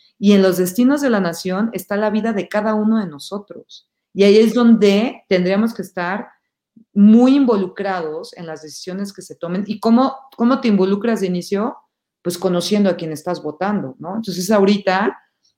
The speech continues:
el desafío para de los políticos es, escúchame, por lo menos déjame pre-, presentarme, ¿no? Hello, aquí estoy. Y el desafío de la ciudadanía es involucrarnos más, no nada más votar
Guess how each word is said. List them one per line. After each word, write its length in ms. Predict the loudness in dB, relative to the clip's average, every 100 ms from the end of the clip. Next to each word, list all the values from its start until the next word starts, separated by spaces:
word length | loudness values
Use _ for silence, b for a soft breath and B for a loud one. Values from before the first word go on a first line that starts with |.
| _
el 120 | -2
desafío 400 | 0 0 2 2
para 160 | 2 0
de 140 | 0
los 140 | 0 -2
políticos 520 | -6 -4 -4 -4 -4
es, 200 | -6 -8
escúchame, 640 | -14 -2 -2 2 2 0
por 160 | 0 -2
lo 60 | 0
menos 280 | 0 0
déjame 720 | 0 0 0 2 0 0 0 -2
pre-, 180 | -4 -6
presentarme, 680 | -4 -6 -6 -4 -2 -2 -4
¿no? 260 | -4 -6 -4
Hello, 360 | -2 0 2
aquí 220 | 2 -2 -10
estoy. 320 | -6 -6 -6 _ _ _ _ _
Y 260 | 2 4
el 160 | 4 4
desafío 540 | 2 2 -2 -2 -2
de 80 | 0
la 120 | -2
ciudadanía 840 | -4 -8 -10 -10 -10 -6 -6 -8 _ _ _
es 280 | -2 -2 -2
involucrarnos 840 | -2 0 -2 -4 -6 -4 -2 -4 -4
más, 440 | -8 -8 -12 -20 _ _
no 220 | 2 4
nada 240 | 4 2 2
más 260 | 0 -2
votar 460 | -4 -4 -4 -6